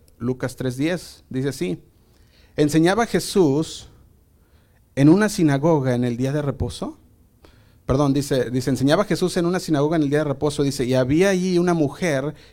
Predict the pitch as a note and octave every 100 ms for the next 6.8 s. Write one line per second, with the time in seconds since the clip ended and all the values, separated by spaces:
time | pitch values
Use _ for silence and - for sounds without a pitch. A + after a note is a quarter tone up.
0 | - D3+ C#3+ C#3 C#3+ C#3 - G#3+ A3 F#3+
1 | - G#3 G#3+ - G3+ F#3+ F#3 D3+ - D3
2 | D#3+ - - G#3+ A3+ F#3+ D#3+ C#3+ C3 A#2+
3 | A2 A2 C#3+ - - - - C#3 C#3+ D3+
4 | E3+ E3+ D#3 C#3 C#3+ F#3 D#3 A#2+ - -
5 | - D3+ D#3+ D3 C#3 G#3+ C4 G#3 F3 G3
6 | B3+ C4+ - D3 C#3+ F#3+ G#3+ A3+